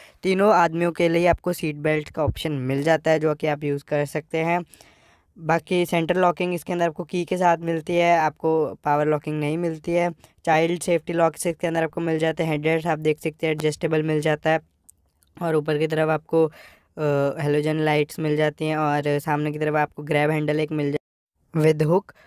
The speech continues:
और बात की जाए इसके ओआरवीएम्स की, तो दोस्तों जो इसके ओआरवीएम्स है वो एक्सटर्नली एडजस्टेबल हैं, आपको इलेक्ट्रिकल नहीं ऑप्शन मिलता है। ऊपर की तरफ आप देख सकते हैं लाइट्स।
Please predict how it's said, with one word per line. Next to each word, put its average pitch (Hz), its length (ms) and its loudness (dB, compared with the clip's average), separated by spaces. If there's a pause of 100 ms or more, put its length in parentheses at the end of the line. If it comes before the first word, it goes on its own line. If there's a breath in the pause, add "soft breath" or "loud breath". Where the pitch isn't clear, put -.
(200 soft breath)
और 151 360 -2
बात 151 240 0
की 160 120 -8
जाए 165 120 0
इसके 170 280 0
ओआरवीएम्स 170 640 0
की, 190 200 -4
तो 185 120 -4
दोस्तों 180 320 -4
जो 190 120 -2
इसके 190 240 -4
ओआरवीएम्स 180 540 0
है 180 100 0
वो 185 80 -2
एक्सटर्नली 170 640 -2
एडजस्टेबल 165 800 0
हैं, 180 100 0
आपको 165 240 -2
इलेक्ट्रिकल 160 480 -2
नहीं 160 200 -2
ऑप्शन 160 320 -4
मिलता 156 320 0
है। 160 80 4
ऊपर 151 200 -6
की 156 120 -6
तरफ 156 100 -2
आप 151 160 0
देख 147 160 -6
सकते 147 160 -10
हैं 143 100 -4
लाइट्स। 160 320 -2